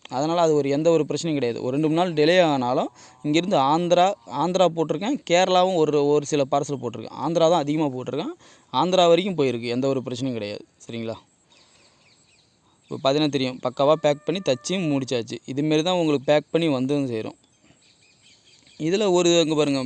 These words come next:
பேக் பண்ணி எத்தனை இது இப்போ ஒரு நாலு பண்டல் அந்தாண்ட கிடக்குது. ரெ-, இந்தாண்ட ஒரு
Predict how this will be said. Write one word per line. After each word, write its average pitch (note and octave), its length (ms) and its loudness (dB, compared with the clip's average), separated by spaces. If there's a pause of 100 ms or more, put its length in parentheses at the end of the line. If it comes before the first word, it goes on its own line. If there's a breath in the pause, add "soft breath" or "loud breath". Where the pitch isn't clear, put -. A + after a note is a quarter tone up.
பேக் D3+ 220 2
பண்ணி E3+ 180 -2
எத்தனை D3 280 0
இது D3+ 160 2 (440)
இப்போ C3 220 -2
ஒரு C3 200 -2
நாலு C3 220 -2
பண்டல் C#3+ 280 -2
அந்தாண்ட C#3 200 -4
கிடக்குது. B2+ 280 -8 (380 loud breath)
ரெ-, D3 280 2
இந்தாண்ட E3 340 2
ஒரு C#3 140 2